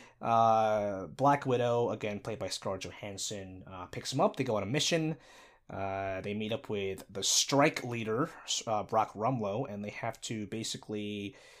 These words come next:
uh, take back this shield vessel, the Lemurian Star, which has, uh,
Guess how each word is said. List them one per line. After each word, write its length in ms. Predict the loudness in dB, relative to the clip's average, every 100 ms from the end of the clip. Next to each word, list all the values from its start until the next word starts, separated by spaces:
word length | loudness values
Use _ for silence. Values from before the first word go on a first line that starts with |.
| -18 -4
uh, 100 | -2
take 300 | 0 0 2
back 260 | 4 2 0
this 140 | 0
shield 320 | 2 2 0
vessel, 320 | 0 0 0
the 80 | -2
Lemurian 480 | -6 -4 -2 0 0
Star, 440 | 0 0 0 0
which 220 | -4 -6 -2
has, 420 | -2 -4 -4 -4
uh, 360 | -6 -10 -10